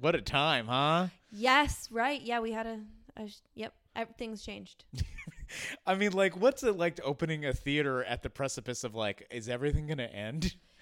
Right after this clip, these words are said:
Speaker 2: Yeah, well, it was really good that we did everything legally because, you know, uh, there was a group of people who were trying to shut down indie venues.
Speaker 1: Wh-, wh-,
Speaker 2: Um,
Speaker 1: why?
Speaker 2: it was that ghost ship tragedy that happened.
Speaker 1: Oh, right.
Speaker 2: And, but then there were a lot of, like,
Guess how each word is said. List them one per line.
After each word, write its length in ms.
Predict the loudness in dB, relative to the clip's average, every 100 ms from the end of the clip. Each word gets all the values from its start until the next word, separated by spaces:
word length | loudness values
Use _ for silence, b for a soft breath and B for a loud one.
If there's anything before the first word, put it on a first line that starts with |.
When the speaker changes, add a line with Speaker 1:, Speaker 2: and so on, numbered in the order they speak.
| b
Speaker 2:
Yeah, 360 | 4 6 6 6
well, 220 | 6 4
it 80 | 4
was 140 | -2
really 280 | -4 -4 -4
good 280 | 0 0 0
that 220 | -2 -2
we 320 | -8 -10 -10
did 240 | -8 -4
everything 460 | -4 -4 -6 -8 -10
legally 380 | -10 -8 -8 -8
because, 480 | -10 -8 -8 -8 -18 _
you 140 | -14 -10
know, 280 | -10 -10 -10
uh, 120 | -10 -8
there 160 | -6 -6
was 180 | -6 -8
a 80 | -10
group 260 | -10 -12
of 80 | -12
people 280 | -12 -8 -8
who 60 | -8
were 120 | -10
trying 280 | -8 -10 -10
to 80 |
shut 360 | -10 -8 -8 -8
down 360 | -8 -8 -8 -10
indie 360 | -12 -12 -10
venues. 840 | -10 -10 -12 -12 -10 -10 -12 -16 -20 b -10
Speaker 1:
Wh-, 60 | -6
wh-, 40 |
Speaker 2:
Um, 380 | -4 -2 -4 -8
Speaker 1:
why? 720 | -6 -4 -2 -2 -2 -4 -6 -4
Speaker 2:
it 60 |
was 200 | -4 -4
that 340 | 0 0 0 -6
ghost 320 | -6 -6 -10
ship 340 | -12 -12 -14
tragedy 540 | -14 -10 -8 -10 -14 -12
that 160 | -12 -10
happened. 680 | -6 -6 -4 -4 -4 -6 -8
Speaker 1:
Oh, 80 | -8
right. 420 | -6 -6 -6 -8 -6
Speaker 2:
And, 360 | -4 -4 -6 -10
but 120 | -4
then 240 | -4 -4
there 120 | -6
were 60 | -6
a 80 | -4
lot 200 | -4 -4
of, 140 | -6
like, 300 | -8 -8 -10